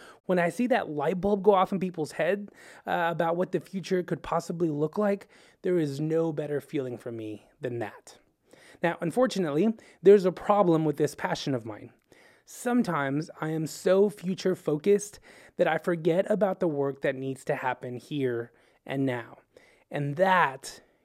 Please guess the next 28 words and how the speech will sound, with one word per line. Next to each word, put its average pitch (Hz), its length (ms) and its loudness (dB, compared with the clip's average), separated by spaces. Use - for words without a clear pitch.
can 147 140 -4
be 143 160 -2
a 120 40 -2
problem. 110 440 -6
Let 147 100 -6
me 175 60 -4
give 175 140 -2
you 170 80 2
an 147 60 0
example. 123 360 -8
When 165 120 2
I 151 60 2
was 180 140 2
in 214 120 2
college, 147 480 0
my 143 100 -2
fraternity 175 480 -4
needed 151 300 -2
to 165 80 -4
book 131 240 -6
a 156 60 2
band 120 320 -4
for 143 100 0
one 117 160 -4
of 123 80 -6
our 151 60 -2
Rush 208 260 0
events. 123 340 -12